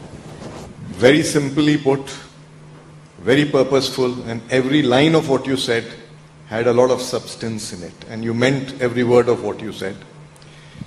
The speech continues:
We have always seen you as a man who is ahead of times, and the nineties was one example, but I can say it today. When we speak about,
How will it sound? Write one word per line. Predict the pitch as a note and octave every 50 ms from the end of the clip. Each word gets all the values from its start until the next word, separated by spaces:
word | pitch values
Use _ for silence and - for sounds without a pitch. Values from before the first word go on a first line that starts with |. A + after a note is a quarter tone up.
| - - - - - - - -
We | A2
have | A#2+ B2 A#2+ B2
always | A#2 B2 B2+ C3+ C3+ D#3 D#3 -
seen | - - - - - - - - - - - - C3+ C3+
you | C#3 C3+ C3+
as | C3 C3
a | B2+ A#2+
man | A2+ A#2+ B2 B2+ C3 C3+ C3+ C3+ -
who | B2+ A#2
is | A#2+ A#2 A#2 - -
ahead | A2+ B2 A#2+
of | B2 A#2+ A2+ -
times, | - G#2 G2 F#2 F2 F2 - - - - - - - - - - - - - - - - - - - - - - - -
and | G#2+ G#2+ A2 G#2+ G#2 G#2+ G#2+ G#2+ - - - - - - - - - - - - - - - - - - - - - - - - - - -
the | -
nineties | A#2 A2+ B2 C3 C#3 C#3 C#3+ D#3 D3 B2
was | C#3 C#3+ B2+ A2+
one | G#2+ C3 C3 C3+
example, | C#3 C3 C3 A#2+ A#2+ A#2+ B2 A#2 B2 C3 C#3+ - - - - - - - - - - - -
but | - A2 G#2+
I | G#2 G#2+
can | G#2 B2+ A#2+ A#2
say | - - B2 B2
it | C3+ C3 B2+ - -
today. | - A2 F#2+ G#2+ G2 E2 - - - - - - - - - - - - - - - - - - -
When | - G2+ G#2+ A#2+ C3
we | C#3+ D#3+
speak | - - - - D3+ D3+ D3
about, | D#3 D3+ C#3 C#3 C#3 C3+ C3+ - - -